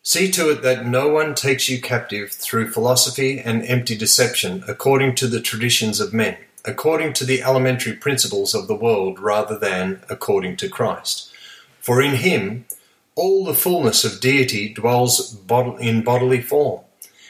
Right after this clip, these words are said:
and in him you have been made complete, and he is the head over all rule and authority. And in him you were also circumcised with a circumcision made without hands, in the removal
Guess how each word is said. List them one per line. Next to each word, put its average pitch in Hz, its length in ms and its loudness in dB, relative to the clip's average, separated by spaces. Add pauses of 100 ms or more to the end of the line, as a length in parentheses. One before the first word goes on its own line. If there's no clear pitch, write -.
(100)
and 107 280 -2
in 131 180 2
him 135 340 0
you 127 160 0
have 123 180 0
been 123 200 2
made 123 260 2
complete, 113 600 -2 (500)
and 92 120 -14
he 117 180 -2
is 117 200 0
the 107 100 -4
head 131 200 -2
over 131 360 0
all 139 340 -2
rule 139 400 -4
and 123 220 -2
authority. 110 640 -2 (600)
And 101 180 -6
in 123 180 2
him 131 340 -2
you 131 420 -4 (120)
were 127 440 0
also 135 460 2
circumcised 107 1040 -2
with 113 140 -4
a 104 60 0
circumcision 101 920 -2 (360)
made 120 300 2
without 123 340 2
hands, 95 760 -4 (400)
in 101 120 -6
the 101 100 4
removal 110 720 2